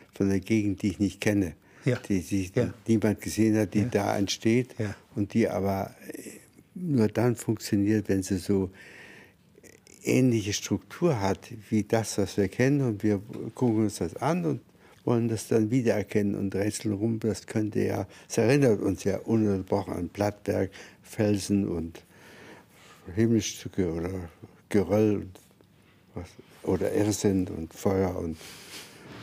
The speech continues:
Speaker 1: ja. Es gab mal mit roten, roten Sch-, Tropfspuren.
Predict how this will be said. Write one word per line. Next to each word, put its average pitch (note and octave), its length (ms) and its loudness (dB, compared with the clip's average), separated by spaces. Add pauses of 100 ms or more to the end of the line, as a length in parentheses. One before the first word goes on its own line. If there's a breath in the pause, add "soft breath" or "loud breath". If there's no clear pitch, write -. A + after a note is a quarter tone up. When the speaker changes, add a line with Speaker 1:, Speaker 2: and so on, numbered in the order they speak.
(1600 loud breath)
Speaker 1:
ja. G2+ 200 4 (680)
Es - 120 -8
gab C3 180 2
mal G2+ 120 2 (140)
mit F#2 180 0
roten, G#2+ 360 4 (300 loud breath)
roten G#2 360 2
Sch-, - 240 -4 (440)
Tropfspuren. G2 1040 -2